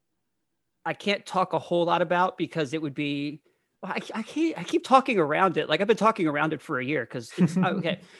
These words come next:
Speaker 1: So this one band I'm in is called Robots and Race Cars. Uh, we're a pop punk band out of Philly. We s-, first started playing together,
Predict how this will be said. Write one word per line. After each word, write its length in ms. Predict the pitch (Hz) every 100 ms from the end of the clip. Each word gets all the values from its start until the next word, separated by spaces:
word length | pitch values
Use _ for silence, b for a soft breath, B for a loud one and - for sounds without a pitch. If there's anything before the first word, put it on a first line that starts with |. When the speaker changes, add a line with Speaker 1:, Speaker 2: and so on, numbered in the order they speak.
| b
Speaker 1:
So 300 | - 214 190 -
this 140 | 185
one 160 | 240 262
band 180 | 240 208
I'm 120 | 175
in 100 | 165
is 60 | -
called 200 | 185 143
Robots 340 | 151 139 -
and 100 | 127
Race 160 | 110 -
Cars. 300 | - - - b b -
Uh, 260 | 139 127 -
we're 280 | 175 160 165 _ -
a 40 |
pop 300 | 151 170 175
punk 200 | 175 165
band 200 | 151 147
out 140 | 143 139
of 80 | -
Philly. 420 | 139 135 135 131 _ _ -
We 120 | 156
s-, 160 | 180 - _ _ _ _ _ _ _ _ _ -
first 260 | 170 170
started 180 | 196 165
playing 240 | - 151 151
together, 600 | 139 131 127 123 117